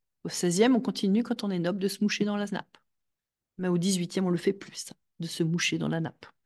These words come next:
Au contraire, hein, des manières civilisées.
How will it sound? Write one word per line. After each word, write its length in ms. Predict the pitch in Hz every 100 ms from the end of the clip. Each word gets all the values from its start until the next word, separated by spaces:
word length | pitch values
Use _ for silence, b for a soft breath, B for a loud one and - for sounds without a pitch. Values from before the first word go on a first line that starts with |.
| _ _ _ _ _ _ _ -
Au 80 | 170
contraire, 420 | 175 220 - - _ _ _ _ - 113
hein, 100 | 185
des 260 | 156 127 - _ _ -
manières 1000 | 160 202 220 165 143 135 180 247 247 - b b
civilisées. 880 | - - 233 226 208 190 165 147